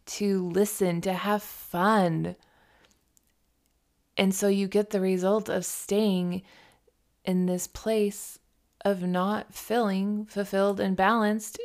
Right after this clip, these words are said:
and enjoying the time you have with your kids. Same thing with work. If you're feeling like, "I have to work more to get this work done. If I wanna grow my business, if I wanna do better, I have to work more.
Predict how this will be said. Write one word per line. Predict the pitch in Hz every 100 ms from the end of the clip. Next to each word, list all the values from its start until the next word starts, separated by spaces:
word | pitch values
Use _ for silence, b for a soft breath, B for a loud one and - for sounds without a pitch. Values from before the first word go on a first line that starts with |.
| 466
and | 190 190 185 -
enjoying | 196 196 175 208 233 220
the | 214
time | 208 196 196
you | 190
have | 190 220 208
with | 196 190
your | 196
kids. | - 226 175 180 - _ _ _ _ _ _ _ _ _ _ _ _ _ _ _ _ _ b b b b b
Same | - 220 220
thing | 233 233
with | 226 214
work. | 202 226 233 165 - - B B B
If | -
you're | 202
feeling | 208 - 226 262 262
like, | 226 214 208 - B B B B _ _ _ -
"I | 190
have | 175 220 226
to | - 202
work | 180 233 262
more | 196 185 185 185
to | 202
get | 190 196 196 - _ _ _ _ _ _ _ _ _ _ _ -
this | 196 185 -
work | 185 180 -
done. | 214 214 175 -
If | 180 185
I |
wanna | 175 175 175
grow | 170 190 202
my | 202 190
business, | 208 202 185 185
if |
I | 196
wanna | 190 185 185
do | 180
better, | 165 208 208 185 175
I |
have | 170 180 175
to | 190
work | 175 175
more. | 185 190 185 180